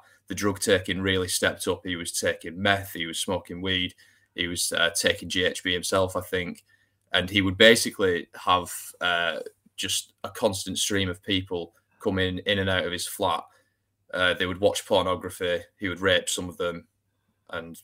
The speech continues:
yeah, it was, it was a very bleak existence by the time he was finally arrested.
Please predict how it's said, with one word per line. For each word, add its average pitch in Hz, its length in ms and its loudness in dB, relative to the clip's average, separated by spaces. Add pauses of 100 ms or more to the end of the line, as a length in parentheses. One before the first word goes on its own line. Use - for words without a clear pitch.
yeah, 92 160 2
it 85 120 0
was, 92 180 -8
it - 80 -8
was 98 120 -6
a 98 40 -8
very 101 220 6
bleak 98 420 -2
existence 87 760 -6
by 85 140 -2
the 85 80 -6
time 85 320 -2
he 82 100 -6
was 82 220 -8
finally 82 340 -4
arrested. 82 460 -8